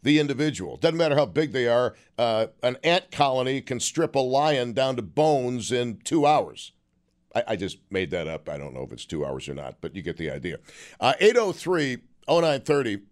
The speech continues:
is the phone number, eight oh three oh nine thirty, star nine thirty on the cell phone, and one eight hundred six one six W B E N. I don't know if you have anything to say about this. I really don't, but I wanted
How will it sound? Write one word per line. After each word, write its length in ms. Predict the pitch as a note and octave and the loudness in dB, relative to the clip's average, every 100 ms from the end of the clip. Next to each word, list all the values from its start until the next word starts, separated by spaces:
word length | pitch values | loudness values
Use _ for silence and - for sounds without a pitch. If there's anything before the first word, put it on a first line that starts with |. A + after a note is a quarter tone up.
| _ _ D#3+ | _ _ 2
is 420 | D#3 D3+ B2+ - - | 4 2 0 -6 -6
the 420 | B2+ B2+ B2 A#2+ | -2 -2 -4 -6
phone 260 | - D#3+ D3 | -4 -2 0
number, 180 | G2+ A2+ | -2 0
eight 160 | D#3+ | 2
oh 100 | E3+ | 2
three 440 | D#3+ C#3 C#3+ C3 B2+ - | 0 -2 -4 -2 -2 0
oh 100 | D3 | 2
nine 240 | C#3 B2 | 2 -2
thirty, 400 | - C#3+ A#2+ G2 - - - | -2 0 0 -4 -8 -20 -16
star 340 | - - F3 F3 | -8 2 4 4
nine 200 | D#3+ D3 | 2 2
thirty 280 | D#3+ C#3+ | 0 2
on 120 | C#3 B2+ | 0 -2
the 80 | |
cell 260 | A2+ C#3+ C#3 | 0 0 0
phone, 400 | - C3+ B2 A2+ - | 0 0 0 -2 -4
and 200 | A#2+ B2 | -2 0
one 360 | G#2 D3+ D3+ D3+ D3+ | 2 2 2 0 -2
eight 160 | C#3 | -2
hundred 440 | B2 D3 B2+ C3 A2 - - | 0 -4 -2 -4 -4 -12 -6
six 280 | - E3 | -2 0
one 220 | E3 D3+ C3 | 2 2 2
six 280 | - C3 - | 0 0 0
W 320 | C#3+ C3 B2 | 0 0 -2
B 220 | C3+ C#3 C3+ | 0 0 0
E 160 | C3 | 0
N. 160 | C3 A#2+ - - | 2 0 -8 0
I 80 | D#3+ | 4
don't 120 | G#3+ | 4
know 100 | A3+ | 4
if 100 | G3+ | 4
you 60 | F#3+ | 4
have 100 | F3 | 4
anything 440 | F3 F#3+ G3 G3 F3+ | 2 0 2 0 0
to 160 | E3+ | -2
say 500 | D#3 - D3+ D#3 F3+ - | 0 2 4 4 4 2
about 380 | D#3 A#2 C#3+ D3+ | 2 4 2 4
this. 320 | G3 F#3+ - C#3+ | 2 2 -2 -2
I 40 | |
really 320 | B2+ D3+ D#3+ | 0 2 2
don't, 360 | C#3+ D3+ F3 - | 2 2 0 0
but 180 | C#3 C3+ | 0 2
I 80 | C3 | 0
wanted 420 | B2 C#3 D#3+ D#3 | 2 2 2 0